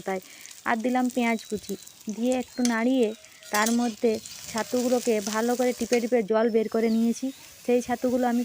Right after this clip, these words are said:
কড়াইয়ের মধ্যে দিয়ে দিলাম। তারপর দিলাম পরিমাণ মতো লবণ ও হলুদ, দিয়ে বেশ খানিকক্ষণ নাড়ালাম। ছাতুগুলো এই কারণে আমি টিপে টিপে জল বের করেছি, কারণ ছাতু থেকে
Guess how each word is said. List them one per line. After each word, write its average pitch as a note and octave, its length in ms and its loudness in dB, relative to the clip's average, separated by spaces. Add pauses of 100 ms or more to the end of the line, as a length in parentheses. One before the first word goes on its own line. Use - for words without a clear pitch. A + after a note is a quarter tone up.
কড়াইয়ের G3+ 340 0
মধ্যে G#3+ 220 0
দিয়ে G3+ 220 2
দিলাম। E3+ 240 -4 (520)
তারপর A3 340 0
দিলাম A#3+ 240 0 (100)
পরিমাণ A3 300 2
মতো A3+ 260 -2
লবণ G3 400 0 (380)
ও B3+ 100 -2 (160)
হলুদ, G#3 320 2 (1120)
দিয়ে B3 160 2
বেশ A3+ 200 2 (100)
খানিকক্ষণ A#3 360 0
নাড়ালাম। F#3+ 380 2 (380)
ছাতুগুলো B3+ 420 0
এই A#3 160 4
কারণে B3+ 260 4
আমি C4+ 100 4
টিপে C4 220 0
টিপে C4 180 0
জল B3+ 200 4
বের C#4 140 4
করেছি, B3+ 340 2 (120)
কারণ B3+ 200 2
ছাতু G#3+ 340 -4
থেকে A#3+ 260 2